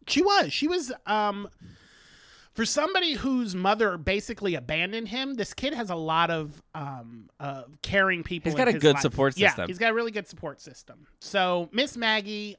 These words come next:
Speaker 1: uh, recognizes that Sam is different than other people in the s-, in the class, um, and she kinda helps him out. She, she looks out for him. She offered to, to take Sam, um, when his, uh, mother was,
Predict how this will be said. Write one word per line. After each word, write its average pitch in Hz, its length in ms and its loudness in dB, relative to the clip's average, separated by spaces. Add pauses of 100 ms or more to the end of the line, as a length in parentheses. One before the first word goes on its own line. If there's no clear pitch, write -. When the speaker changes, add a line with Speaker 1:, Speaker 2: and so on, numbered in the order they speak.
Speaker 1:
uh, 160 280 -4
recognizes 180 720 -4
that 170 140 -10
Sam 165 260 -8
is 156 140 -8
different 156 380 -12
than 147 120 -10
other 143 160 -12
people 131 300 -18
in 123 100 -20
the 120 60 -20
s-, - 100 -14 (200)
in 135 100 -16
the 139 80 -14
class, 247 480 -2 (520)
um, 156 380 0
and 175 180 0
she 196 140 -4
kinda 185 220 0
helps 175 380 -4
him 123 120 -12
out. 120 220 -18
She, 139 300 -8
she - 160 -10
looks 143 220 -6
out 147 200 0
for 147 260 -6
him. 135 200 -10 (800)
She 214 220 -6
offered 165 640 0
to, 170 200 -4
to 156 180 -14
take 156 240 -6
Sam, 147 420 -6 (560)
um, 143 360 -2
when 147 260 -4
his, 139 460 -8
uh, 131 200 -8
mother 160 340 0
was, 151 200 -4